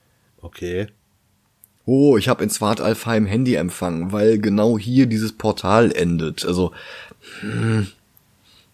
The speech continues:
Speaker 2: es
Speaker 1: Also
Speaker 2: ist
Speaker 1: ich muss, ich muss dir gestehen, ich find den besser als Tor eins.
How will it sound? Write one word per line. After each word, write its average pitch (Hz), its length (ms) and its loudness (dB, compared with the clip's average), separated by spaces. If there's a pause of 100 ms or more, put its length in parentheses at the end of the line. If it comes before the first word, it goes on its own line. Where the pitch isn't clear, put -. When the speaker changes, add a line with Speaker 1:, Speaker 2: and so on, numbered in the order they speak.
Speaker 2:
es 95 140 -4
Speaker 1:
Also 101 140 2
Speaker 2:
ist 98 60 -2
Speaker 1:
ich - 140 -4
muss, 127 320 0 (200)
ich - 200 -4
muss 127 220 0
dir 123 120 4
gestehen, 110 400 2
ich 101 100 -4
find 107 180 -2
den 98 140 -4
besser 104 300 0
als 85 200 -6
Tor 85 240 -6
eins. 82 380 -10